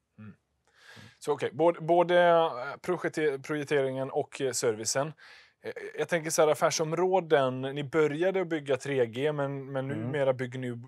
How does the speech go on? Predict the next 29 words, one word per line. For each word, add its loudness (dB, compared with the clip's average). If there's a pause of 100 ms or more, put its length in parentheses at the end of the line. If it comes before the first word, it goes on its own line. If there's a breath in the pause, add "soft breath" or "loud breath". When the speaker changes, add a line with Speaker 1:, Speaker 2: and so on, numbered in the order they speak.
(120)
Speaker 1:
el -4
då -6
sedan -12
några -6
år -6
tillbaka. -4
Eh, 0 (400 soft breath)
v-, -8
vad -2
ser 0
du -4
liksom -2
framåt? -2
Eh, -6
finns -14
det -14
fler, 0
eh, 0
affärsområden -8
för -14
er? -10
Speaker 2:
Ja, -2
ja, 2
det 0
finns -2
jättemycket. 2
Alltså, -4
hela 4
infrastruktursektorn -6